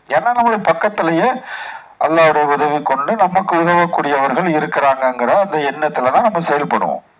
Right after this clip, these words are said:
ஆனா ஹிக்மா, அல்லாஹ் சொல்றான்,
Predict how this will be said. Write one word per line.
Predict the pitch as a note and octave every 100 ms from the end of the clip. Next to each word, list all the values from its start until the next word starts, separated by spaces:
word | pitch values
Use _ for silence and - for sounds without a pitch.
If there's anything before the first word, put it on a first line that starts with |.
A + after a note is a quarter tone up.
| _ _ - - - - - - - - - _ -
ஆனா | D#3+ G#3+ G3+
ஹிக்மா, | - C4 - C4 F#3+ F#2+ - - _ _ _ _ _ _ -
அல்லாஹ் | C#3+ G#3 G#3
சொல்றான், | E3+ B2+ G#2+ A2+ G3+